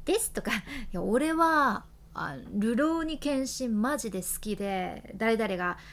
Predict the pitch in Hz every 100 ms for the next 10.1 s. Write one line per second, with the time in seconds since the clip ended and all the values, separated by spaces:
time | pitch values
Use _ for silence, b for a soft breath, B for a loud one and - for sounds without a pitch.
0 | B B 190 190 220 208 233 214 202 208
1 | 254 208 190 202 202 220 220 220 247 294
2 | 302 320 294 - 381 359 196 190 180 202
3 | 262 320 311 285 214 214 269 269 269 247
4 | 226 208 220 196 185 185 196 B B -
5 | 233 220 226 226 214 202 226 240 214 185
6 | 185 208 208 - - - 247 - 349 359
7 | 311 269 285 294 311 320 349 285 208 185
8 | 196 190 196 185 B B - 320 381 330
9 | 220 190 - 185 180 - 185 190 294 339
10 | -